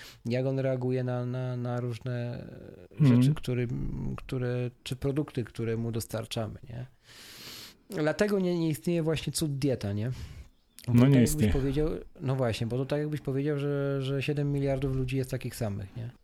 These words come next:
Speaker 2: Trze-, trzecią rzecz, którą trzeba eliminować, czyli cukier. E, mi się fajnie sprawdzają daktyle, jako, jeśli mam ochotę na
Speaker 1: Oj,
Speaker 2: coś
Speaker 1: tak.
Speaker 2: słodkiego,
Speaker 1: Mhm.
Speaker 2: to daktyle, ale trzeba brać pod uwagę na to, żeby, bo czasem w sklepach zdarzają się takie, że są jeszcze z dodatkiem cukru.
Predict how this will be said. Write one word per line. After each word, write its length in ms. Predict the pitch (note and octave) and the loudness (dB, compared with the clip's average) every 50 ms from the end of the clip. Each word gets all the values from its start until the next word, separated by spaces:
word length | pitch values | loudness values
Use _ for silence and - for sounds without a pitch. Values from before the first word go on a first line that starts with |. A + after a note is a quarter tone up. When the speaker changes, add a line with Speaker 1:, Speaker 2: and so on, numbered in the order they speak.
| - - B2 - | -8 -8 -6 0
Speaker 2:
Trze-, 180 | - - - C#3 | 4 6 6 6
trzecią 420 | C#3+ - - D3+ C#3 - - C#3 | 6 8 6 6 6 8 6 8
rzecz, 200 | B2+ C3 B2+ - | 8 6 4 2
którą 220 | - - C3 B2 A#2 | 2 4 6 6 6
trzeba 200 | - - B2+ B2 | 6 4 6 6
eliminować, 380 | A#2+ A#2+ A#2+ B2 B2 A#2+ - | 6 6 6 6 4 4 4
czyli 200 | - - A2+ A2 | 4 4 2 4
cukier. 400 | A2 - - A2+ - A#2+ C3 D#3+ D#3+ - - - - - - - - - - - | 4 4 2 4 6 6 6 6 4 0 -4 -12 -10 -12 -12 -12 -14 -16 -12 -6
E, 140 | C3+ A#2 A2+ | 0 2 4
mi 140 | A#2+ C#3 C#3+ | 6 6 6
się 140 | - F3 | 4 4
fajnie 280 | D#3 - E3 D#3 D3+ C#3+ | 6 6 6 8 6 4
sprawdzają 560 | - - - C3 A#2+ A#2+ C3 B2+ B2+ B2+ B2+ | 4 6 4 6 6 6 6 8 8 6 6
daktyle, 500 | A#2+ B2 - - - B2+ A#2 G#2+ G2 G2 | 6 4 2 6 6 6 6 6 2 0
jako, 460 | G2+ G#2 - - - G#2+ G#2 - - - | -2 -4 -4 -2 -2 -2 0 0 0 2
jeśli 280 | G#2 A#2 A2+ - B2+ | 2 2 4 4 4
mam 160 | C3+ C#3 D3 C#3+ | 4 6 6 6
ochotę 260 | A#2+ C#3 C3+ - B2+ | 4 4 6 6 6
na 80 | B2 | 6
Speaker 1:
Oj, 60 | B2 C#3 | 6 4
Speaker 2:
coś 120 | C3 B2+ - | 4 2 2
Speaker 1:
tak. 40 | - A2 | 2 0
Speaker 2:
słodkiego, 400 | - - - A#2+ A2+ A2 B2 C3+ | 0 0 2 4 6 6 6 6
Speaker 1:
Mhm. 160 | D3 - - - - - - - - | 6 2 -2 -8 -10 -16 -14 -10 -2
Speaker 2:
to 260 | - - A#2+ A#2 A#2 A2+ | 4 4 6 6 6 6
daktyle, 600 | A2 B2 A#2 - - A#2 A2+ B2 C#3 D3+ C#3+ B2 | 6 6 4 6 6 6 8 8 8 6 6 6
ale 240 | B2 A#2+ B2 A#2+ | 4 4 4 4
trzeba 240 | A#2 - - B2+ A#2+ | 4 4 4 4 4
brać 220 | A#2+ B2 A#2+ - - | 6 4 2 2 2
pod 160 | - A#2+ A#2+ | -2 0 0
uwagę 300 | A#2 A#2 A#2 A#2 A2+ A2+ | 2 2 2 4 4 2
na 140 | A2 A#2 A#2 | 2 2 0
to, 200 | - B2+ A#2+ A2+ | 2 2 2 4
żeby, 560 | A2 G#2+ A2 G#2+ A2+ A2 A2+ A2+ A#2 A#2+ A#2 - | 2 0 0 0 -2 -2 0 -2 -4 -4 0 0
bo 60 | B2+ | 2
czasem 300 | B2+ - B2+ - - B2+ | 4 4 6 8 6 6
w 40 | A#2 | 6
sklepach 320 | - - B2 - - A#2+ | 6 4 4 6 6 4
zdarzają 440 | A2+ A#2 A#2+ A#2 A#2 A2+ A#2+ A#2+ A#2 | 6 6 4 6 6 6 6 6 6
się 140 | A2+ - - | 4 2 0
takie, 300 | - - A2 - - A2+ | 0 0 0 2 2 2
że 120 | A2 A2 | 2 2
są 200 | - - A#2+ A#2 | 4 4 6 6
jeszcze 340 | A2+ A#2 A#2+ A#2 - - A#2+ | 6 6 4 4 4 4 4
z 40 | A2+ | 6
dodatkiem 440 | A2+ A#2 A2 A#2 A2+ - - A#2 A2 | 6 6 6 6 4 6 4 4 6
cukru. 340 | - A2 G#2 - - G2+ | 6 4 2 2 0 -4